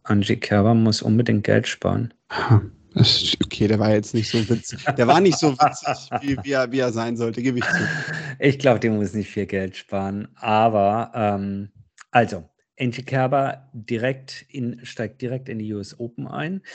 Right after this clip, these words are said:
Speaker 1: Ähm, was gab's noch? Ach, ich wollte mal noch was zurufen. Jetzt hat ja Medvedev verloren gestern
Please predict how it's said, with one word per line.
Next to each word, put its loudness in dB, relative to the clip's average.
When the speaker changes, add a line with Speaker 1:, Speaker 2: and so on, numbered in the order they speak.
Speaker 1:
Ähm, 0
was -6
gab's -4
noch? -6
Ach, -4
ich -4
wollte -2
mal -2
noch -4
was -8
zurufen. -10
Jetzt -6
hat 4
ja 0
Medvedev -2
verloren -2
gestern -6